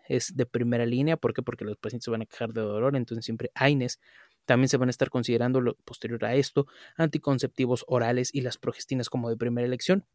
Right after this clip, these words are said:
o bien el tratamiento hormonal. El danazol siempre se deja hasta el final porque es un agonista de la G N R H y siempre va a ser el tratamiento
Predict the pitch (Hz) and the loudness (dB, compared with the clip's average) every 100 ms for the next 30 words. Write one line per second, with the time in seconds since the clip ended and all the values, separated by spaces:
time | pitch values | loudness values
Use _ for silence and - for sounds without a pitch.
0 | _ _ - 151 147 143 139 123 120 - | _ _ 4 6 6 4 0 0 -2 -2
1 | 117 113 120 110 113 110 - 143 127 139 | -6 -2 -2 -2 -4 -4 0 2 2 4
2 | 139 143 135 170 160 151 143 135 131 127 | 4 4 2 2 4 2 2 2 0 -2
3 | - 131 123 143 156 - 123 123 131 123 | -2 -2 2 4 4 0 -4 -2 -2 0
4 | 120 117 123 113 110 123 120 117 117 135 | -2 -2 -2 -2 -4 -4 -4 -4 -2 2
5 | 147 143 - 165 - - - - - 143 | 2 2 2 0 0 -16 -20 -20 -2 2
6 | 160 - - - 143 135 135 120 - 135 | 4 2 -2 2 4 4 4 4 2 0
7 | - _ _ 139 - 127 120 120 120 131 | -2 _ _ -2 0 0 0 0 0 -2